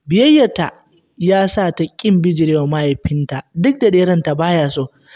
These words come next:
Sanin darajar mutane kuma ya sa ba ta taɓa wulaƙanta wani ba, musamman ma mai alaƙa da kai, duk da dai abin da kake, yake tsakaninku. Kai fa, a kullum baka da abun wulaƙantawa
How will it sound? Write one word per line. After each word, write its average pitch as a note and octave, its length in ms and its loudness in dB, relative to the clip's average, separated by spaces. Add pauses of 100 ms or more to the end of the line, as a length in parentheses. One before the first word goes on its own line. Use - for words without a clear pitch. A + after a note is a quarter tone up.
(120)
Sanin D#4 340 0
darajar A3+ 320 2
mutane F3+ 400 0
kuma F3 240 -2
ya F3 100 0
sa E3 180 -4
ba C#3+ 120 -4
ta D3+ 80 -6
taɓa F3+ 240 -4
wulaƙanta D#3+ 640 -2
wani D3 320 -2
ba, D3 160 -6
musamman F3 400 -2
ma E3 160 -2
mai D3+ 160 -6
alaƙa D3 400 -4
da C3+ 100 -6
kai, D3 160 -4
duk G3+ 220 -2
da F3+ 80 0
dai F3+ 80 -2
abin D#3 240 -4
da D#3 80 -2
kake, - 300 -10 (280)
yake F3+ 220 0
tsakaninku. D3+ 560 -4 (280)
Kai F3 200 0
fa, D3 240 -6 (400)
a E3 80 -2
kullum A3 400 2
baka A#3 320 0
da D3 160 -2
abun E3 320 -2 (1080)
wulaƙantawa F3 960 0